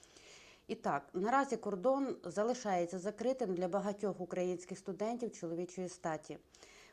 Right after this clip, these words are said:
Хоча такі студенти ще не підлягають призову на військову службу під час мобілізації, проте не мають права на виїзд. У п'ятницю, першого вересня, Кабінет Міністрів ухвалив одне цікаве рішення, згідно з яким дозволено виїзд за кордон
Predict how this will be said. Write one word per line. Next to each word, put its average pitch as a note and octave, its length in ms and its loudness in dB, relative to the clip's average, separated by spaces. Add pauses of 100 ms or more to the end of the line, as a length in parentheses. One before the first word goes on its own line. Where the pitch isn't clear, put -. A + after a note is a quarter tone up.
Хоча B3+ 240 -2
такі B3+ 280 -2
студенти F3+ 500 -2
ще G#3 220 -2
не G#3+ 200 0
підлягають F#3 600 0
призову G3 380 -2
на G3+ 120 2
військову G#3 460 -2
службу G#3+ 380 -2
під G#3+ 160 -6
час A3 220 -2
мобілізації, A3 760 -2
проте A#3+ 440 0
не A3 320 2
мають A#3+ 520 2
права G#3+ 300 0
на E3 160 0
виїзд. D3+ 380 -4 (640)
У C#4+ 100 -4
п'ятницю, F3 560 0
першого A#3 440 -2
вересня, F3 380 0
Кабінет F#3+ 420 -2
Міністрів A3+ 480 0
ухвалив G#3 380 0
одне G3+ 240 0
цікаве F#3+ 420 0
рішення, A3+ 420 -2
згідно G#3 560 0
з - 60 -6
яким C4+ 300 -2
дозволено G3+ 580 2
виїзд F#3 320 0
за G3 100 -2
кордон A3+ 420 0